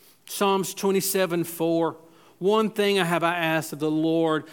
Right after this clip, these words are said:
that I will seek after, that I may dwell in the house of the Lord all the days of my life, to gaze upon the beauty of the Lord,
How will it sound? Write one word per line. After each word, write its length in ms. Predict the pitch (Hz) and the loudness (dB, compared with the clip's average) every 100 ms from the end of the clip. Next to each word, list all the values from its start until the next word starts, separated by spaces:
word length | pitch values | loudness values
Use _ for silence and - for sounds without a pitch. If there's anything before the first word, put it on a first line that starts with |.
| - | -20
that 280 | 147 143 196 | -6 0 2
I 100 | 185 | 2
will 160 | 175 165 | 2 -2
seek 400 | - 180 170 - | -2 -2 -2 -4
after, 580 | 143 143 143 - 143 135 - _ _ _ _ _ _ _ - | -8 -8 -8 -6 -6 -6 -16 _ _ _ _ _ _ _ -6
that 120 | 147 | -2
I 60 | |
may 180 | 170 160 | 0 0
dwell 500 | 151 156 165 170 170 | 0 0 2 2 2
in 60 | 160 | 0
the 100 | 156 | -4
house 440 | - 156 156 151 | -4 -4 -4 -6
of 80 | 147 | -6
the 60 | 143 | -4
Lord 340 | 147 147 151 | -2 0 0
all 120 | 151 | 0
the 140 | 139 - | -2 -4
days 380 | 143 147 143 143 | -2 0 -2 -4
of 140 | 123 | -6
my 160 | 131 127 | -2 -2
life, 480 | 127 127 131 135 | -2 -2 -2 -4
to 80 | - | -8
gaze 320 | 127 135 135 | -6 -4 -4
upon 240 | 147 - 127 | -6 -6 -8
the 80 | 117 | -8
beauty 420 | 123 143 139 135 | -4 -2 0 -2
of 140 | 127 | -4
the 80 | 123 | -6
Lord, 460 | 117 113 117 120 | -8 -10 -10 -12